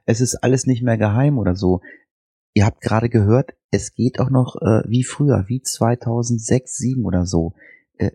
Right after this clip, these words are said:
wenn ihr in Ruhe geocachen wollt, <laughs> dann fahrt nach Russland, wenn ich das richtig verstehe.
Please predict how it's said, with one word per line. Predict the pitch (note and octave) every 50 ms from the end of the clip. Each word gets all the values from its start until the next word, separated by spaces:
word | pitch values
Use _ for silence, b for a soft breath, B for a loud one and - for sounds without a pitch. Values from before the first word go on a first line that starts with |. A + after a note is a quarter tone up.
| _ _
wenn | - - - A#2 B2+ C#3 C#3+
ihr | C#3 C#3 C3+ B2 - -
in | A2 A2+
Ruhe | A#2 B2 C#3 D#3 C#3+
geocachen | B2 D3 D3+ C3+ E3 D3+ - G#2+ - - G2
wollt, | F#2 F#2 F2 - -
<laughs> | - - -
dann | C3 - D#4 B3
fahrt | - - - C#3+ A#2+ - -
nach | F#2+ F#2 F2+ -
Russland, | C3+ A3 - - - F2 E2+ F#2+ -
wenn | G2+
ich | G2 -
das | - F2+ - - -
richtig | F2+ - - G2+ -
verstehe. | - G2 F2+ - - F#2 F2+ F2